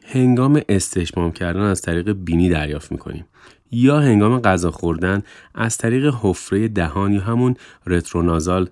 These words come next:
دریافت می‌شه. در مقایسهٔ مشارکت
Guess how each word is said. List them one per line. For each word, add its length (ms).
دریافت 500
می‌شه. 240
در 140
مقایسهٔ 600
مشارکت 840